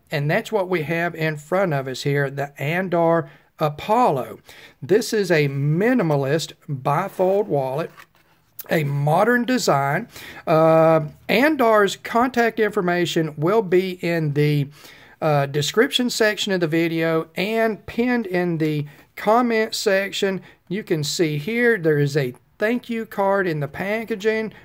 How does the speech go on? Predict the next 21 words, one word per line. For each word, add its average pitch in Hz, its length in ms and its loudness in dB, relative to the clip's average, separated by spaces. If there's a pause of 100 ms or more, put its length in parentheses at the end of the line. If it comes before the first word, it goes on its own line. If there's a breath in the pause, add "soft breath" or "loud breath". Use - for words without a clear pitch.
(160 loud breath)
On 156 200 -2
the 147 200 -2
other 185 300 0
side, 196 560 -2
you've 156 180 -4
got 151 180 0
a 139 80 -2
coupon 165 600 -4
code 147 280 0
for 143 120 -8
five 139 340 -6
dollars 131 380 -6
off. 165 240 0 (420 loud breath)
All 214 360 4
of 170 340 0
their 143 240 0
contact 196 880 -4
information, 180 1120 -2 (1200 loud breath)
nice 190 440 -4
heavy 160 320 0
cardstock. 196 960 2